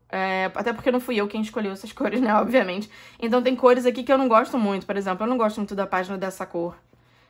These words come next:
Eu adorei o mês de julho, porque a página era azul. E agosto, porque era esse tom de cinza. As outras, é, não são muito as minhas cores preferidas, mas é verdade que conforme você vai usando, eu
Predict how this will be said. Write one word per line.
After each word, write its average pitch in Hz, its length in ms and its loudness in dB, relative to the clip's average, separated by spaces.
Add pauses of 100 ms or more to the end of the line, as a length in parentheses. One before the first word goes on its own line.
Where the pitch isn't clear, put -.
(140)
Eu 208 340 0
adorei 208 600 2
o 208 80 -6
mês 190 240 -4
de 202 80 -6
julho, 190 320 -4
porque - 220 -10
a 180 40 -4
página 180 340 -2
era 180 160 -2
azul. 175 420 -6 (480)
E 180 400 -6 (240)
agosto, 180 500 -4 (160)
porque - 200 -12
era 175 140 -4
esse - 240 -16 (160)
tom 170 200 -6
de 170 100 -10
cinza. 180 540 -4 (360)
As 202 260 0
outras, 226 600 0
é, 220 240 -2
não 226 220 -2
são 233 300 -2
muito 220 340 0
as 208 80 -6
minhas 202 160 -4
cores 202 200 -4
preferidas, 220 460 -4
mas 247 180 0
é 247 80 2
verdade 220 680 0
que 220 120 -10
conforme 208 400 0
você 208 220 -6
vai 202 180 -2
usando, 202 360 -2
eu 226 300 4